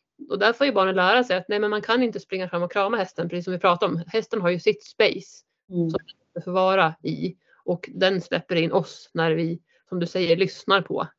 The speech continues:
Speaker 1: på hästen. När det är att, att är, när det är att, okej, och oftast är det att hästen får komma till oss först och liksom visa sin nyfikenhet. Eh, så att, eh, det är ett exempel.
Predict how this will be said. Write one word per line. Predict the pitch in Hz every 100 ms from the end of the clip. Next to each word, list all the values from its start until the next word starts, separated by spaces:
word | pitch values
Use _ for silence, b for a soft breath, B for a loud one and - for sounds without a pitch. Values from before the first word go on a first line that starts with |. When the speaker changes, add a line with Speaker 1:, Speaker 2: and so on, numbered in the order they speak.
| _
Speaker 1:
på | -
hästen. | 170 - - 123 175 _ _ _ _ _ _ _ _ _ _ -
När | 202 190
det | 185
är | 180
att, | 175 -
att | 185 -
är, | 185 175 170
när | 196 190
det | 180
är | 175
att, | 175 -
okej, | 175 - 254 175
och | 180
oftast | 180 214 208
är | 180
det |
att | 175
hästen | 240 240 - - 175 170
får | 156
komma | 170 165 170 165 -
till | - 160 185
oss | 233 247 - -
först | - - - - _ _ _ _
och | - 175
liksom | 170 170
visa | 175 175 - 165
sin | 165
nyfikenhet. | 175 170 - 165 156 180 147 - - - _ _ _ _ _ 175
Eh, | 170 170 - - 185 185 _ _ _ _ _ _ -
så |
att, | - -
eh, | - 196 - -
det | 220
är | 185
ett | 196 -
exempel. | 170 - 165 - -